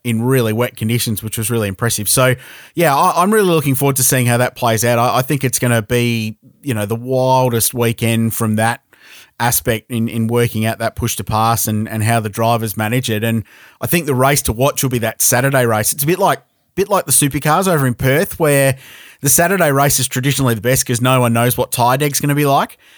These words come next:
I think the Saturday race in S five thousand could be the best of the weekend because no one's gonna have a real idea of how to deploy the push to pass to make it work best for them over the weekend. So,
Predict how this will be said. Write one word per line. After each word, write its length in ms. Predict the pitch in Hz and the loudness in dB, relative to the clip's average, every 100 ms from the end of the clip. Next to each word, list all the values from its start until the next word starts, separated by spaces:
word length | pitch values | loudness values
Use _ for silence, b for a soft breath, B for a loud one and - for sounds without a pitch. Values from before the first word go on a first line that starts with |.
| b b | b b
I 80 | 123 | -4
think 220 | 156 151 | -2 -2
the 80 | 135 | -2
Saturday 440 | - 139 147 139 | 0 0 2 2
race 480 | 123 120 123 - - | 2 2 0 -2 -4
in 140 | - 120 | -2 0
S 120 | 123 | 0
five 220 | 123 113 | 0 -2
thousand 480 | - 113 123 123 117 | 0 0 2 0 -2
could 160 | - 135 | -2 -2
be 120 | 120 | -2
the 100 | 107 | -2
best 260 | 123 120 | -2 -2
of 80 | 113 | -4
the 80 | 110 | -4
weekend 420 | 110 110 123 123 | -4 -2 0 0
because 440 | 113 - 117 - - B B B | -2 -2 0 0 -4 B B B
no 320 | 127 135 143 | 0 2 4
one's 200 | 147 127 | 2 2
gonna 160 | 131 123 | 0 0
have 120 | 117 | 0
a 60 | 110 | -2
real 420 | 104 120 131 135 | -2 0 2 4
idea 400 | 123 107 120 117 | 2 0 0 0
of 60 | 107 | -2
how 240 | 120 123 | 0 0
to 320 | 120 110 104 - | 2 0 -2 -6
deploy 380 | 120 110 123 131 | -8 -4 0 0
the 80 | 113 | 0
push 240 | - 123 | -4 -6
to 80 | - | -6
pass 580 | - 120 120 117 - - b b b | -2 2 2 2 0 -2 b b b
to 100 | 127 | 0
make 180 | 123 131 | 2 0
it 80 | 107 | 0
work 320 | 120 120 98 | 0 0 0
best 320 | 120 123 - | -2 0 -2
for 80 | 135 | -2
them 140 | 120 | 0
over 240 | 110 117 113 | 2 0 0
the 80 | 113 | 0
weekend. 480 | 120 117 127 202 | 0 0 -2 0
So, 260 | - 135 123 | 0 2 2